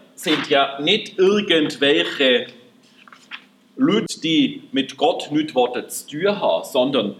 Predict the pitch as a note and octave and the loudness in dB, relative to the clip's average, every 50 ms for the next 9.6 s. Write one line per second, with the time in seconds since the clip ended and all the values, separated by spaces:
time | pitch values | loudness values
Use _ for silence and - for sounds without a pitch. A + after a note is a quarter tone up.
0 | - - - _ _ _ _ _ _ _ _ _ _ _ _ - D3+ E3+ E3+ - | -16 -20 -20 _ _ _ _ _ _ _ _ _ _ _ _ 0 0 0 0 0
1 | F3 D3+ A#2 - - - F3 G3+ A#3 A#3+ A#3 G3+ E3+ - - C#3+ - - - C3 | -2 -2 -2 -2 0 0 2 2 2 0 0 -2 -2 -4 -6 -8 -8 -6 -6 -6
2 | - - - - - C#3+ F3 G#3 - - G3+ G3 F#3+ F#3+ - - - - - - | -6 -6 -6 -4 0 0 0 0 0 -2 -2 -2 -4 -6 -4 -4 -4 -4 -4 -8
3 | - - D3+ F3+ - - - D#3+ F3+ - - - - - - A#2+ A#2+ A#2 - - | -4 0 2 2 4 4 4 2 2 -2 -6 -12 -16 -8 -6 -4 -4 -6 -6 -6
4 | A2+ G#2+ G#2 F#2+ F2+ E2+ - A2+ C3 C3 G2 D2+ - - - - B2+ C3 E3+ E3 | -6 -4 -4 -6 -8 -6 -4 -2 0 0 -2 -2 -6 -12 -8 -6 -4 -4 -4 -6
5 | E3 E3+ D#3+ - - D#3 D#3 F3 - A3+ G#3+ - - - C3+ D3+ - F#3 E3+ E3 | -8 -10 -12 -6 -2 0 0 0 0 -2 -4 -2 0 0 0 0 -2 -4 -8 -10
6 | - - C3 C3 D3+ G3+ A#3 A3+ A3 - C3+ C3 C#3+ F3+ G3+ - - - - - | -8 -6 -4 -2 0 2 2 2 2 0 0 0 0 0 -2 -6 -10 -16 -20 -20
7 | - - _ _ _ _ - C3+ C3+ D#3 F#3+ - - - - - - _ _ _ | -20 -20 _ _ _ _ -2 0 0 0 0 -2 -6 -10 -14 -18 -20 _ _ _
8 | _ _ _ _ _ _ _ - A2+ - - - C3+ - - - - - - - | _ _ _ _ _ _ _ -20 -18 -14 -6 0 2 2 2 2 -2 -6 -6 -2
9 | C#3+ C#3+ D3+ - - - F3 E3 - - - - | 0 2 2 2 0 -2 -4 -4 -6 -10 -16 -20